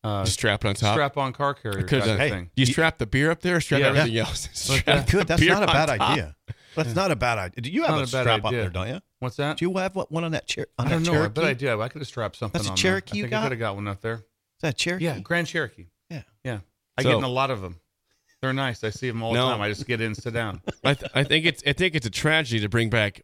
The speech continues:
Speaker 2: a, a twelve pack of spotted cow. That's all I brought back from
Speaker 3: It's not a
Speaker 2: Wisconsin.
Speaker 3: tragedy.
Speaker 2: And I really had no other, I mean, there was no room besides that unless people were holding it or putting it, you know, on the ground and make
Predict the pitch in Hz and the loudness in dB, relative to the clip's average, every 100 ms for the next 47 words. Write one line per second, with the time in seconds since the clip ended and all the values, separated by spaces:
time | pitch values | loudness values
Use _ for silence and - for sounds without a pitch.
0 | - 104 - - 113 - 143 135 123 123 | -4 -4 -4 -6 -4 2 2 2 2 0
1 | 120 104 85 - 127 110 - 123 104 98 | 0 -6 -6 0 0 0 0 0 0 0
2 | 127 117 95 110 98 113 110 - 226 - | 2 2 2 0 2 0 0 0 -2 2
3 | 240 214 - 151 110 90 90 _ _ - | 4 4 2 2 0 -2 -10 _ _ 2
4 | 147 185 185 190 151 139 139 156 165 151 | 4 4 4 4 2 2 2 4 4 2
5 | 131 135 151 143 131 143 151 135 131 123 | -2 0 2 2 2 2 2 2 0 0
6 | 120 135 120 110 120 123 - - - 131 | -2 0 0 0 0 0 -2 -2 0 2
7 | 117 104 120 135 127 127 113 - 139 120 | 0 0 0 0 0 0 -2 0 0 0
8 | 113 113 117 107 104 107 101 104 104 101 | 0 -2 -2 0 0 -2 0 2 2 0
9 | 95 98 | -4 -8